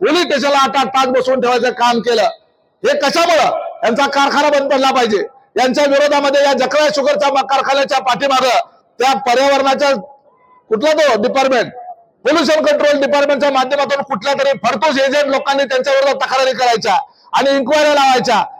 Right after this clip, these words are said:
यांचं कसं गाळं बंद पडेल, कसा हा कारखाना बंद पडेल, कसा कारखान्याला सील लागेल, अशा पद्धतीचा प्रयत्न ह्या आनगरकर पाटलांनी केला. आणि असं जे गळचेपीचं राजकारण आतापर्यंत या तालुक्यात केलं, कुणाचा कारखाना चालला नाही पाहिजे,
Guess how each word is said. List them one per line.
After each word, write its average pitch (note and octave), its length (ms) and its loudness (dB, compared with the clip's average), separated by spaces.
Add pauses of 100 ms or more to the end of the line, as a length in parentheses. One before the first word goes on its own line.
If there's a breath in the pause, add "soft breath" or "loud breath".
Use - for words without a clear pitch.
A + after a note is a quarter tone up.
(120)
यांचं B3+ 420 0
कसं C4+ 320 0
गाळं D#4+ 280 2
बंद D4+ 220 0
पडेल, A#3+ 340 2 (280 loud breath)
कसा B3 220 0
हा D4+ 160 2
कारखाना D4 480 0
बंद D4+ 200 2
पडेल, B3 320 2 (240 loud breath)
कसा C4+ 240 -2
कारखान्याला D4+ 560 0
सील F4 280 0
लागेल, C4+ 380 2 (280 loud breath)
अशा B3 280 0
पद्धतीचा C4+ 560 -2
प्रयत्न C#4 420 0
ह्या C4 160 2
आनगरकर B3 520 0
पाटलांनी A3+ 420 0
केला. F#3 260 -2 (520)
आणि A#3 160 0 (240)
असं E4 220 0
जे E4 160 2
गळचेपीचं D#4+ 640 0
राजकारण D#4 380 2
आतापर्यंत D4 480 0
या C#4 100 2
तालुक्यात C4 400 0
केलं, A#3 300 -2 (400 soft breath)
कुणाचा D4+ 320 0
कारखाना D4+ 440 0
चालला D4 280 0
नाही C#4 160 2
पाहिजे, A#3 320 0